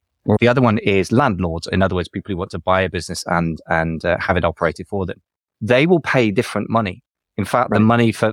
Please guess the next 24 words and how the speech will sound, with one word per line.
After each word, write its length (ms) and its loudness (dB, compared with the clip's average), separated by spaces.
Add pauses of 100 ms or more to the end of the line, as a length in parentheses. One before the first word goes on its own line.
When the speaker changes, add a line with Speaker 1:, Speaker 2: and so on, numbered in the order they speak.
Speaker 2:
for 100 -8
this, 220 0
I've 160 0
been, 160 4
had 180 0
it 120 -4
valued 260 2
by 140 2
an 40 -2
estate 360 -2
agent. 240 -6
The 40 -4
money 280 2
that 180 2
a 260 0
person 360 -2
who 20 -6
wants 160 -8
to 60 -8
buy 240 2
this 140 -2
property 340 -6
for 260 -4
was 180 -4